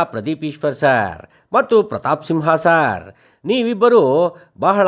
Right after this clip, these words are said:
ಚಿಕ್ಕ ವಯಸ್ಸಿಗೆ ಬಹಳಷ್ಟು ಸಾಧನೆ ಮಾಡಿದ್ದೀರಿ ಮತ್ತು ಅಧಿಕಾರದ ಗದ್ದುಗೆಯನ್ನು ಸಹ ಏರಿದ್ದೀರಿ.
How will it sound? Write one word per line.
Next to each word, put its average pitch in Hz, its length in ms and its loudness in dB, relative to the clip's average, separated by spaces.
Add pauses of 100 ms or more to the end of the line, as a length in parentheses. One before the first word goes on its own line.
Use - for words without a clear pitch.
(160)
ಚಿಕ್ಕ - 400 -10
ವಯಸ್ಸಿಗೆ 151 680 -4
ಬಹಳಷ್ಟು 147 640 0
ಸಾಧನೆ 139 440 -4
ಮಾಡಿದ್ದೀರಿ 120 760 -2 (300)
ಮತ್ತು 208 560 4 (220)
ಅಧಿಕಾರದ 147 720 -4 (120)
ಗದ್ದುಗೆಯನ್ನು 139 680 -2
ಸಹ 131 360 2
ಏರಿದ್ದೀರಿ. 131 920 -2